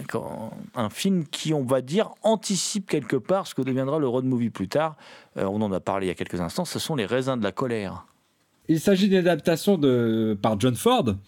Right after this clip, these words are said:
Speaker 2: hein, de John Steinbeck, c'était plutôt un, un écrivain, euh, plutôt à gauche,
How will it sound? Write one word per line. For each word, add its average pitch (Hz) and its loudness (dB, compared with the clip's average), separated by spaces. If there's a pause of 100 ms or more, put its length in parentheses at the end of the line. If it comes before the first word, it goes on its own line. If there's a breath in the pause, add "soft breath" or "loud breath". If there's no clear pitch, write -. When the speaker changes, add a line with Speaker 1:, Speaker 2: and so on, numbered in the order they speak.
(100)
Speaker 2:
hein, 117 0
de 92 -2
John 120 -2
Steinbeck, 135 0
c'était 113 0
plutôt 233 2
un, 143 4 (420 soft breath)
un 120 0
écrivain, 160 4
euh, 123 4
plutôt 220 4
à 156 8
gauche, 143 4